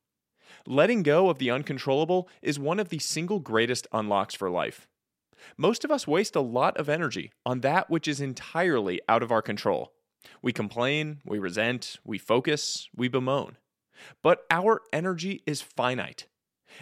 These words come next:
Every ounce given to the uncontrollable is an ounce that cannot be deployed into the controllable.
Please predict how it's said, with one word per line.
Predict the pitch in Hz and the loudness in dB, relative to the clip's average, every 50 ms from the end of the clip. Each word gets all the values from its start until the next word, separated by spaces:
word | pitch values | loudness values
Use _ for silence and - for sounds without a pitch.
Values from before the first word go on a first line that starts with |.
| - _ - | -2 _ 4
Every | 160 196 185 233 247 226 - - - | 4 4 2 0 -2 -4 -4 -4 -2
ounce | 135 156 196 220 208 - - - _ - | -2 0 -2 -2 -4 -6 -8 -8 _ -8
given | 123 151 151 175 180 170 | -4 -4 -2 -2 -2 -4
to | - 147 | -2 -2
the | 135 120 - - - | -2 -2 -2 -2 -2
uncontrollable | 165 226 254 240 - 160 120 - - 107 98 90 90 90 95 90 95 - _ _ _ - - - - | 0 0 0 -2 -4 -4 -4 -2 2 2 2 2 2 0 0 -2 -2 -4 _ _ _ -20 -20 -10 -6
is | - 143 147 | -4 -4 -4
an | 160 - - 160 | -4 -2 0 0
ounce | 170 214 226 - - - - _ _ _ - | 0 0 0 -2 -6 -8 -10 _ _ _ 0
that | 143 151 - | 0 0 0
cannot | - 147 151 147 147 143 143 165 180 - | -2 -6 -6 -2 0 0 2 0 0 -2
be | - 160 165 | -4 -6 -2
deployed | 147 170 151 - - 117 107 104 101 104 101 110 - _ _ _ - | -2 -2 -4 -2 0 2 4 4 4 2 2 -2 -8 _ _ _ -6
into | 127 135 135 - 120 | -6 -6 -4 -4 -4
the | 113 110 | -4 -4
controllable. | - 117 104 - - - 120 123 120 104 90 - - - | -4 -6 -8 -8 -4 0 0 2 2 0 -2 -4 -8 -14